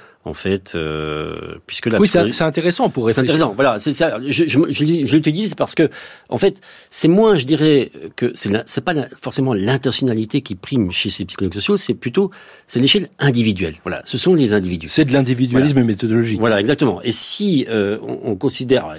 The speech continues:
Speaker 1: c'est eux qui font la distinction, justement, cause interne, cause externe. Cause interne, c'est tout ce qui se rapporte à l'individu. Cause externe, c'est tout ce qui ne se rapporte pas à l'individu. Et il me semblait intéressant d'avoir une notion un petit peu différente de l'interne, qui est, euh, déjà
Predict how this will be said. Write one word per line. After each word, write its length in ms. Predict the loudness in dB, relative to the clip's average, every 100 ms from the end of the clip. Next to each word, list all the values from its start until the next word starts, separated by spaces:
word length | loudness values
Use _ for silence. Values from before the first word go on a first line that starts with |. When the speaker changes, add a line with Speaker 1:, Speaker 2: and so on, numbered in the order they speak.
| -10
Speaker 1:
c'est 160 | 0 0
eux 60 |
qui 120 | 0
font 120 | -2 -2
la 80 |
distinction, 340 | -2 -4 -2 -2
justement, 300 | 0 0 0
cause 240 | -2 -2
interne, 360 | -2 0 0 0
cause 200 | -2 -8
externe. 360 | -4 0 0 -2
Cause 180 | -2
interne, 220 | -2 -2 -4
c'est 80 |
tout 100 | -6
ce 60 | -8
qui 100 | -8
se 80 | -4
rapporte 320 | -4 -4 -4
à 40 |
l'individu. 440 | -4 -4 -4 -2 0
Cause 200 | -2 -4
externe, 280 | 0 0 0
c'est 120 | -2
tout 120 | -4
ce 80 | -4
qui 100 | -6
ne 60 |
se 100 | -2
rapporte 380 | -2 -2 -4 -2
pas 160 | 0 0
à 20 |
l'individu. 440 | 0 0 0 -2 -6 -18 -20 -20 -20 -20 _ _ -2
Et 80 |
il 40 | 2
me 60 | 2
semblait 360 | 2 4 4
intéressant 640 | 2 2 0 2 2 0 -2 _ -4
d'avoir 280 | 0 0 2
une 140 | 4
notion 320 | 2 2 2
un 40 | 2
petit 140 | 0
peu 140 | -2
différente 440 | -2 0 2 2 4
de 100 | 4
l'interne, 680 | 4 2 0 0 2 0 -2 _ _ _ _ -14
qui 220 | 0 4
est, 300 | 4 2 0
euh, 220 | 0 0 -6 -20 -4
déjà 440 | 2 2 0 -4